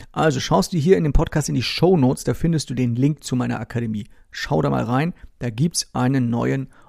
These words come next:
Online-Kurs, ähm, zum Thema Tele-, Telefonakquise. Guck da mal rein. Ähm,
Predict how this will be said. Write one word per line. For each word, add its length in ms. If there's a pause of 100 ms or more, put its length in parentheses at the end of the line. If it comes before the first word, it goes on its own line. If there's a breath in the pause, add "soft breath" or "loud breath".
(120)
Online-Kurs, 840 (500 soft breath)
ähm, 500 (220)
zum 240
Thema 220
Tele-, 360
Telefonakquise. 840
Guck 180
da 80
mal 140
rein. 320 (580 loud breath)
Ähm, 580